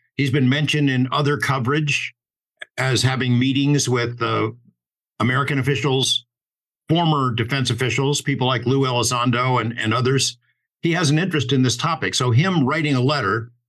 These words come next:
to their Secretary of Defense, it's real, it's, it's significant. But the content is, wow, it's off the chart. So maybe you wanna pick out some of that and,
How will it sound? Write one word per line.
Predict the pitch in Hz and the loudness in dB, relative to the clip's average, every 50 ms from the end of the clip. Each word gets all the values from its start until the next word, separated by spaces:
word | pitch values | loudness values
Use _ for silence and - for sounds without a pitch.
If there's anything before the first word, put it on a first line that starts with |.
| _ _ _ _ - | _ _ _ _ -4
to | - 143 131 | -2 0 0
their | 131 147 135 131 | 2 0 0 0
Secretary | - - 165 147 151 135 127 139 131 120 | -2 -2 -2 -2 -2 -2 0 0 0 -2
of | 120 | -4
Defense, | 117 123 208 - 165 147 - - - | -4 -4 -4 -2 -2 -2 -4 -4 -2
it's | 160 143 - 160 | -4 -4 0 0
real, | 185 208 196 - - - | 0 0 0 -2 -4 -4
it's, | - 113 107 - - - | -4 -4 -2 -2 -4 -4
it's | - 123 120 - | -2 -2 -2 0
significant. | 139 120 139 180 160 - 87 90 - - _ _ _ _ _ _ - | 0 0 0 0 0 -2 -2 -4 -6 -8 _ _ _ _ _ _ -6
But | 139 131 120 | -6 -4 -4
the | 110 | -2
content | - 165 202 233 220 - 117 101 90 87 - _ _ _ _ _ _ _ _ _ - | 0 0 2 2 2 0 0 -2 -2 -4 -8 _ _ _ _ _ _ _ _ _ -6
is, | - 120 110 110 104 95 - - | -4 -2 0 0 0 -2 -4 -6
wow, | - 98 110 123 143 98 69 - - _ _ - | -4 -4 -2 -2 -2 -4 -6 -8 -12 _ _ -6
it's | - 110 113 | -4 -2 -2
off | 123 117 113 117 | -2 -2 -2 -4
the | - | -4
chart. | - - - 110 98 85 85 - | -4 -2 -2 -2 -2 -2 -4 -4
So | - - 113 107 104 98 - - _ _ - | -2 -2 0 0 0 -2 -2 -6 _ _ -6
maybe | - 139 147 131 131 | -4 -2 0 2 2
you | 139 151 | 2 2
wanna | 151 147 139 123 | 2 0 0 -2
pick | 117 123 131 131 127 | -2 -4 -4 -4 -2
out | 135 123 120 | -4 -4 -2
some | - - 120 110 | -2 -2 -2 -2
of | 101 | -2
that | 107 131 147 139 117 | -2 -2 -2 -2 -2
and, | 107 101 101 101 | -2 -4 -4 -6